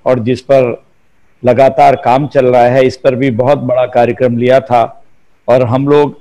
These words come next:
आपकी प्रेरणा से काफी लोगों को उस क्षेत्र में भी आगे बढ़ा रहे हैं। अभी सुदूरवर्ती क्षेत्र कपकोट में लगभग दस लाख की कीमत से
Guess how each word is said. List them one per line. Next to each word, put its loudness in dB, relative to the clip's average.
आपकी 0
प्रेरणा 0
से -2
काफी 0
लोगों 0
को 0
उस -6
क्षेत्र -4
में 0
भी -2
आगे 2
बढ़ा 2
रहे 2
हैं। -4
अभी 2
सुदूरवर्ती 0
क्षेत्र -2
कपकोट -2
में 0
लगभग 0
दस 0
लाख 0
की -2
कीमत -2
से -2